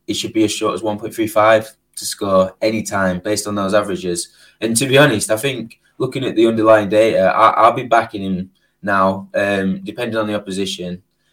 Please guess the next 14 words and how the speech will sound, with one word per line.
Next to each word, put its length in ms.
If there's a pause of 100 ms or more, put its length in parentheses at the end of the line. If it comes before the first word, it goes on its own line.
(120)
into 260
about 300
one 180
point 180
six 240
five. 320
So 500 (800)
even 280
money 200
for 140
me 280
is 120
just, 380 (360)
just 280